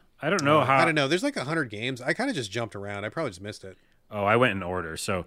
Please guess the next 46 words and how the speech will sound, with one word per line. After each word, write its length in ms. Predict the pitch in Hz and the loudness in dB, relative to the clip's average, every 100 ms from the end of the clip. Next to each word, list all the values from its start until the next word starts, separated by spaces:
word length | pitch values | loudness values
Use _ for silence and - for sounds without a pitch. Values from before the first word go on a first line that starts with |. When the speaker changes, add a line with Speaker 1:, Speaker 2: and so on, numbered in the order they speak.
| - | -10
Speaker 2:
<laughs> 120 | - | -2
Speaker 1:
as, 200 | 156 143 - - - 117 - - - | 2 2 -2 -14 -12 -8 -2 -2 0
as 220 | 147 143 | 0 2
you 80 | 170 | 4
go 120 | 160 | 4
in 60 | 135 | 6
order, 260 | 127 143 | 6 6
though, 180 | 117 101 | 4 2
you 180 | 104 123 | 2 -2
know, 80 | 104 | 0
you're 160 | 101 | 0
learning 220 | 110 110 104 | 2 2 2
about 180 | 95 | -2
Breakout 400 | 101 95 - 95 | 0 -2 0 -2
and 80 | 95 | 0
you're 100 | 95 | -2
learning 140 | 95 92 | -2 -2
about 140 | 92 | -2
Speaker 2:
Sure. 100 | 123 | 0
Speaker 1:
Lunar 200 | 104 95 | 0 0
Lander. 440 | 95 107 98 90 - - - _ - | 0 0 0 -4 -8 -20 -20 _ -4
And 240 | 107 101 | -2 -2
so 140 | - | -2
then 340 | 107 110 107 101 | 0 0 0 -2
right 220 | 113 117 | 2 4
after 300 | 110 117 107 | 4 2 -4
that, 180 | 92 87 | -8 -6
they 100 | 98 | -6
show 240 | - 107 | -4 -4
you 460 | 101 95 90 87 85 _ _ _ - | -2 -4 -6 -6 -10 _ _ _ -6
the 120 | 104 | -4
one 260 | 98 101 92 | 0 0 0
they 220 | 95 90 | -2 -2
remade. 680 | 85 90 87 101 82 69 78 | -6 -6 -2 -2 -2 -8 -16
It's 140 | - | -16
essentially, 420 | 87 98 85 95 | -10 -10 -8 -8
like, 380 | 82 80 76 - - | -6 -8 -10 -18 -10
you 100 | 101 | -8
know, 100 | - | -8
kind 200 | - 165 | -8 -8
of 160 | 156 - _ _ _ | -10 -16 _ _ _
reimagining 840 | 110 110 95 92 92 82 82 78 76 | 0 0 2 0 -2 -6 -10 -12 -10
those 260 | 82 78 | -8 -8
Speaker 2:
So 140 | 76 123 | -6 -8
Speaker 1:
games. 260 | 78 101 | -6 -6
Speaker 2:
cool. 160 | 92 90 | -8 -10